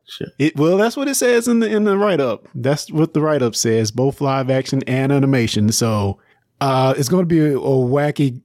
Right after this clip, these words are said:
Speaker 2: it, it, it, it can't help but to be a wacky crossover thing when they bring 'em over.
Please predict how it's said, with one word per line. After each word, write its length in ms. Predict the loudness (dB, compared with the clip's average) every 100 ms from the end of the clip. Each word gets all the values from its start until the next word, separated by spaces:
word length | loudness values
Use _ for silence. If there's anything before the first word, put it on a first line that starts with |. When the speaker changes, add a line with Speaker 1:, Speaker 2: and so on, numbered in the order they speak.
| _
Speaker 2:
it, 200 | -4 -2
it, 240 | -4 -4 -4
it, 220 | -4 -2 -2
it 140 | -2
can't 220 | 0 0 2
help 200 | 0 0
but 100 | -2
to 40 |
be 100 | 2
a 20 | 2
wacky 380 | 2 2 -2
crossover 600 | -2 0 0 0 0 0
thing 300 | 0 0 0
when 200 | 0 2
they 100 | 2
bring 280 | 0 0 0
'em 120 | 0
over. 420 | 0 0 -2 -2